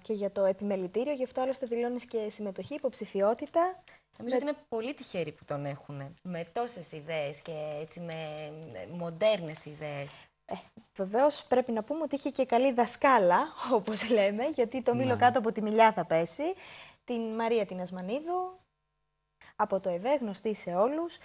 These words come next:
Speaker 1: Υποψηφιότητα, λοιπόν, στις εκλογές του Επιμελητηρίου στις έντεκα και δώδεκα, ε, Δεκεμβρίου, με το συνδυασμό του Κώστα Κυριακίδη, νέο Επιμελητήριο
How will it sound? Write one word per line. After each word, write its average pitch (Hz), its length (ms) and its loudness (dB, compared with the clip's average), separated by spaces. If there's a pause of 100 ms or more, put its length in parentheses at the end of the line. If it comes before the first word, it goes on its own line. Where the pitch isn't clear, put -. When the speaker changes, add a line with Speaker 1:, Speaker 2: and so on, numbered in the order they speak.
(300)
Speaker 1:
Υποψηφιότητα, 285 880 4
λοιπόν, 202 480 6
στις - 220 -4
εκλογές 233 520 4
του 233 60 2
Επιμελητηρίου 202 480 -2
στις 262 160 -6
έντεκα 240 260 0
και 196 160 0
δώδεκα, 185 480 2 (400)
ε, 185 260 -6
Δεκεμβρίου, 185 600 -2 (120)
με 349 80 0
το 311 140 4
συνδυασμό 226 680 0
του - 80 -8
Κώστα 254 280 0
Κυριακίδη, 220 720 -6
νέο 262 160 0
Επιμελητήριο 269 600 0